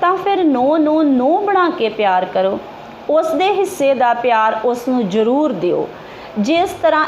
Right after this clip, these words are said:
ਇੱਕ ਮਾਂ ਧੀ ਦੇ ਰਿਸ਼ਤੇ ਦੀ ਗੱਲ ਕਰੀਏ ਤਾਂ ਪਿਆਰ ਮਣਾ ਮੂੰਹੀ ਨਜ਼ਰਾਂ ਵਿੱਚ ਆ ਜਾਂਦਾ ਹੈ, ਉਸ ਤਰ੍ਹਾਂ ਇੱਕ ਨੂੰਹ ਦੇ ਰਿਸ਼ਤੇ ਨੂੰ ਵੀ ਇੰਨਾ ਮਜ਼ਬੂਤ ਕੀਤਾ ਜਾਵੇ ਤਾਂ ਕਿ ਜੇਕਰ ਨੂੰਹ ਦੀ ਗੱਲ ਕਰੀਏ ਤਾਂ ਪਿਆਰ ਦੀ ਮੂਰਤ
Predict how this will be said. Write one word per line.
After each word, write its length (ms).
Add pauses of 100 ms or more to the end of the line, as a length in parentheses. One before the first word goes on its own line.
ਇੱਕ 220
ਮਾਂ 440
ਧੀ 280
ਦੇ 200
ਰਿਸ਼ਤੇ 360
ਦੀ 160
ਗੱਲ 340
ਕਰੀਏ 460 (500)
ਤਾਂ 100 (200)
ਪਿਆਰ 420
ਮਣਾ 360
ਮੂੰਹੀ 500
ਨਜ਼ਰਾਂ 460
ਵਿੱਚ 220
ਆ 300
ਜਾਂਦਾ 420
ਹੈ, 200 (460)
ਉਸ 260
ਤਰ੍ਹਾਂ 340 (140)
ਇੱਕ 220
ਨੂੰਹ 500
ਦੇ 300
ਰਿਸ਼ਤੇ 600
ਨੂੰ 300
ਵੀ 120 (140)
ਇੰਨਾ 420
ਮਜ਼ਬੂਤ 540
ਕੀਤਾ 380
ਜਾਵੇ 420 (520)
ਤਾਂ 240
ਕਿ 240
ਜੇਕਰ 420
ਨੂੰਹ 320
ਦੀ 220
ਗੱਲ 240
ਕਰੀਏ 360
ਤਾਂ 200 (140)
ਪਿਆਰ 480
ਦੀ 260
ਮੂਰਤ 560